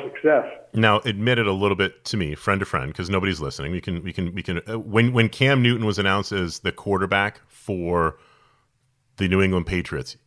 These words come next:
Speaker 2: you were happy, weren't you? You were really excited.
Speaker 1: Uh, yes,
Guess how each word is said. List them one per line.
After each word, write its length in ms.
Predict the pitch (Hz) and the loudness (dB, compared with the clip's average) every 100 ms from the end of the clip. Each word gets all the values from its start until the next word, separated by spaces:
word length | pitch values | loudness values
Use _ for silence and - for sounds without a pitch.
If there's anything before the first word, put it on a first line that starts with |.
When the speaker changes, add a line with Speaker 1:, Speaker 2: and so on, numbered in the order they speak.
| _ | _
Speaker 2:
you 160 | 110 107 | 2 2
were 80 | |
happy, 320 | 87 78 67 67 | 4 0 -2 -6
weren't 200 | 69 - | -8 -10
you? 100 | - - | -16 -4
You 120 | 104 | 2
were 140 | 104 | 4
really 300 | 95 95 80 | 4 4 2
excited. 460 | 65 - 69 - - _ _ _ _ _ _ _ _ _ _ _ _ - | -2 -6 -6 -8 -18 _ _ _ _ _ _ _ _ _ _ _ _ 0
Speaker 1:
Uh, 500 | 147 143 143 135 135 - - _ _ _ _ _ | 4 6 6 4 2 -6 -20 _ _ _ _ _
yes, 200 | 156 151 | 4 4